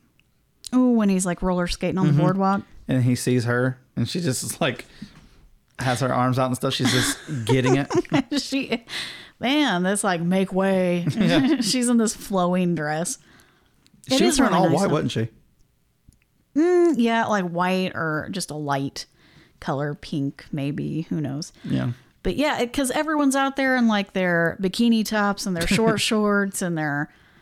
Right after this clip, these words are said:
Speaker 1: whatever, mostly swimsuits, and then here she comes in, like, this flowing,
Speaker 2: <laughs>
Speaker 1: flowing dress on roller skates.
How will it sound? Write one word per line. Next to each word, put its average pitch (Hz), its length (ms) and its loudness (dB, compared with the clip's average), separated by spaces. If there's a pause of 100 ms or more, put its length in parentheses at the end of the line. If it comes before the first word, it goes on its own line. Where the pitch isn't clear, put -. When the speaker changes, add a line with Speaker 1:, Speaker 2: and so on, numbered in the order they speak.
(320)
Speaker 1:
whatever, 214 600 0
mostly 220 440 2
swimsuits, 196 1080 0
and 165 460 -2 (720)
then 202 240 0
here 202 220 2
she 196 180 -2
comes 185 320 -2
in, 175 80 -4
like, 170 180 -6
this 170 160 -10
flowing, 170 680 -2 (420)
Speaker 2:
<laughs> - 460 -20
Speaker 1:
flowing 214 380 0
dress 220 340 -2
on 180 220 0
roller 196 320 -2
skates. - 580 -10